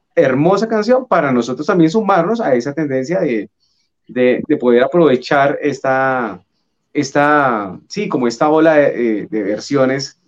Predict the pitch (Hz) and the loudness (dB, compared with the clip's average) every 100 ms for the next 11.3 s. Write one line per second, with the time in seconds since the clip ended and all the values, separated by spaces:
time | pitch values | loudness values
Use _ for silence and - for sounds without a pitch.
0 | _ 113 - 113 101 104 123 - 120 113 | _ -18 -6 -6 -6 -8 -12 -4 -2 0
1 | 117 - - 127 127 147 170 175 156 123 | 0 -2 -2 -2 2 2 2 0 -2 -4
2 | 117 120 65 53 - - _ _ _ _ | -4 -4 -6 -4 -6 -8 _ _ _ _
3 | _ - 117 107 98 - - _ _ _ | _ -4 -2 0 -2 -8 -14 _ _ _
4 | - - 127 143 151 170 160 131 135 120 | -14 -8 -2 2 4 4 2 -2 0 -2
5 | - 87 - _ _ _ _ _ _ _ | -4 -14 -16 _ _ _ _ _ _ _
6 | - 151 143 143 - _ _ - 214 190 | 0 2 4 2 -4 _ _ 0 4 4
7 | 196 - 151 147 151 143 - _ 156 147 | 2 4 4 4 0 -12 -16 _ 0 2
8 | 143 165 165 190 175 156 147 147 139 147 | 4 2 0 0 2 2 2 0 0 2
9 | 147 175 175 147 127 127 139 113 98 - | 2 0 2 2 2 0 -4 -4 -6 -6
10 | 110 110 - 131 135 147 127 107 104 110 | -4 -4 -2 -2 -2 -2 0 -2 -2 -2
11 | 117 117 113 | 0 0 -2